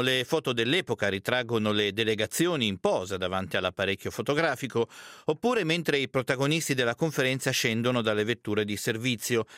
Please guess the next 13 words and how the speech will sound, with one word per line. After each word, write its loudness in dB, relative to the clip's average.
Nelle 0
case 0
dei 2
locarnesi 0
è -4
ancora 0
oggi 0
possibile 0
trovare 0
l'istantanea 0
simbolo 2
di -2
quell'evento. 0